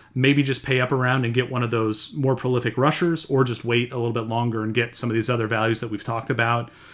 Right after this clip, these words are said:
I, I do have some concerns about Matthew Stafford, just based purely on health. I know that you've talked him up as a potential guy to target. I,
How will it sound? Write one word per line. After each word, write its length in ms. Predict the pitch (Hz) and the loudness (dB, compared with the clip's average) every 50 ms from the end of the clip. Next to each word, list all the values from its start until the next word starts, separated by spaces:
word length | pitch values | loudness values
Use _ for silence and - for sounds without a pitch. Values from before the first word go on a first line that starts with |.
| - - - _ - | -20 -20 -20 _ -20
I, 380 | - - - - 139 135 156 - | -20 -14 -8 -2 0 0 2 6
I 100 | 131 143 | 6 6
do 180 | 135 165 185 | 6 8 6
have 300 | 180 156 143 123 120 - - | 6 6 4 2 -2 -8 -6
some 240 | - - - 147 139 | -2 0 2 2 2
concerns 420 | - 131 123 120 - 131 127 131 | 2 0 -2 0 0 0 0 0
about 220 | 123 127 127 127 127 | 0 0 -2 -2 -2
Matthew 260 | 120 120 120 - 123 | -2 -2 -2 -2 -2
Stafford, 580 | 117 - 127 120 131 - 160 156 147 131 123 - | -2 0 0 0 0 0 0 0 0 -2 -4 -2
just 460 | - 139 123 - - - - _ _ | -2 -2 -2 -2 -6 -10 -20 _ _
based 280 | - 131 123 - - - | 0 0 0 0 0 0
purely 240 | - 139 135 131 123 | 2 2 4 4 2
on 160 | 120 117 113 | 0 0 -2
health. 340 | 110 123 127 156 175 - 139 | 0 0 0 0 0 -2 0
I 80 | 120 | 0
know 140 | 120 127 127 | 0 2 0
that 100 | 123 127 | 0 -2
you've 220 | 131 127 131 117 | -2 -2 -4 -4
talked 280 | - - 123 123 - - | -4 -4 -6 -6 -4 -4
him 120 | 123 120 | -4 -4
up 100 | 117 117 | -2 -2
as 140 | 139 127 127 | -4 -4 -4
a 20 | 120 | -6
potential 380 | - 117 123 123 120 - 123 | -8 -8 -8 -8 -8 -6 -6
guy 80 | 120 117 | -6 -6
to 80 | 110 | -6
target. 440 | 104 - 135 131 139 151 160 156 156 - - - - - - - | -6 -4 -4 -4 -2 0 -2 -2 -2 -6 -16 -20 -20 -20 -12 -6
I, 100 | - 151 | -4 -4